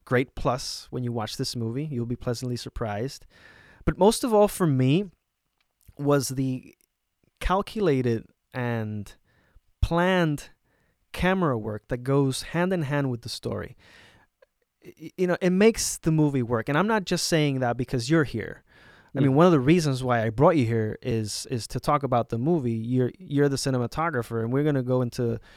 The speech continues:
Speaker 1: more detail about this. But, um, a-, and I don't wanna say it now because, uh,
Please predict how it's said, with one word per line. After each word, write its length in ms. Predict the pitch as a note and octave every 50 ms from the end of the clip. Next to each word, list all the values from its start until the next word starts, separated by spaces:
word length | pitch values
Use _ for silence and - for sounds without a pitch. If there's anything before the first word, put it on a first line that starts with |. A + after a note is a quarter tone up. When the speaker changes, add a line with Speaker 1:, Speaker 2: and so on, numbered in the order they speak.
| - _ _ _ -
Speaker 1:
more 160 | D3 D3+ C#3+
detail 380 | B2+ A#2 D3 E3 E3+ - C#3 A#2
about 340 | G#2+ A2 C3 C#3 E3+ F3+ -
this. 300 | B2 G#2 G2+ - - - _ _ -
But, 260 | - D3 B2+ A#2+ - - - - - - - - - _ _ _ _ _ -
um, 360 | D3 C#3+ C#3 C3+ C3+ B2+ B2 - _ _ _ _ _ _ _ _ _ _ _ _ _ _ _ - -
a-, 140 | - C#3+ -
and 120 | D#3 C#3
I 80 | D3 D3
don't 120 | D#3+ D#3+
wanna 160 | D3+ C#3 B2+ A2
say 200 | - B2+ A#2 A2
it 60 | G#2+
now 220 | A2+ A#2 A#2+ A2+
because, 680 | G#2+ A#2 G#2 - - A2+ G#2+ G#2+ G#2+ G#2 G#2 - - - _ - -
uh, 400 | - A#1+ A#1+ B1 - - C2